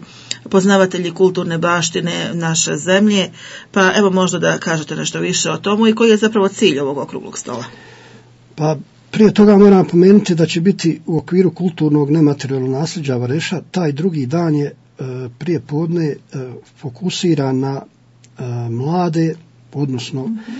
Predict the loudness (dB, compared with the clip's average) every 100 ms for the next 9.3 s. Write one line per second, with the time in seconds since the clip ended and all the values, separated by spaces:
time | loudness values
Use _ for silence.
0 | -16 -20 -6 0 2 2 2 -2 -2 -4
1 | -4 -4 -4 -4 -4 -2 -2 -2 0 2
2 | 2 0 -4 -12 -20 -20 -20 _ _ -6
3 | -2 -2 -2 -4 -10 _ -6 -6 -6 0
4 | 0 2 -4 -4 -10 -10 -8 -2 -2 0
5 | -2 2 2 4 4 2 -4 2 4 4
6 | 4 0 -4 -10 -8 -6 -8 -8 -10 -16
7 | _ _ _ _ _ _ -8 -8 -2 0
8 | 2 -2 -8 -6 -4 -4 -6 -4 -2 -2
9 | -4 -8